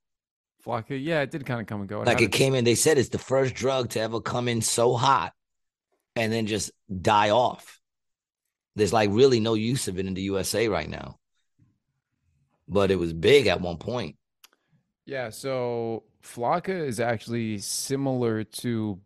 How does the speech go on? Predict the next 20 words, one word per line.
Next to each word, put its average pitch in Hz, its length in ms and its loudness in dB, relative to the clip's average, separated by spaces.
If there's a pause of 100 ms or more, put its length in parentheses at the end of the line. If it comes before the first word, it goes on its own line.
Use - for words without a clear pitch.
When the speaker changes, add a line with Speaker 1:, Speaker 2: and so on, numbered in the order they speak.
Speaker 1:
bath 113 340 0
salts, - 680 -4
as 107 140 0
Speaker 2:
Yeah. 101 100 2
Speaker 1:
it's 104 200 -6
in 117 160 0
the 107 340 -2 (420)
cathinone 113 720 0
class, - 760 -4
which 120 220 -6
is 104 160 -4
a 107 100 -2
stimulant, 123 800 -2 (800)
um, 104 440 -2
that 107 120 -2
can 117 140 -2
be 110 100 0
derived 113 520 0
from 104 300 -4
ephedrine. 113 760 -6